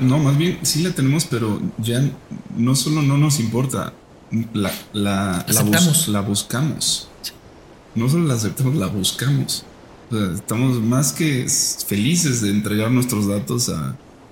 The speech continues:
Speaker 1: a, a quien sea que nos lo solicite con tal de llegar a eso que estamos buscando de forma frenética, ¿no? Este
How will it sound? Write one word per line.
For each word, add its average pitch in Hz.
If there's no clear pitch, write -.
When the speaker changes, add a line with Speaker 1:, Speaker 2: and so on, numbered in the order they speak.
Speaker 1:
a, -
a 104
quien 95
sea 117
que 80
nos 98
lo 98
solicite 107
con 95
tal 104
de 104
llegar 107
a 107
eso 113
que 113
estamos 110
buscando 107
de 101
forma 107
frenética, 107
¿no? 67
Este 82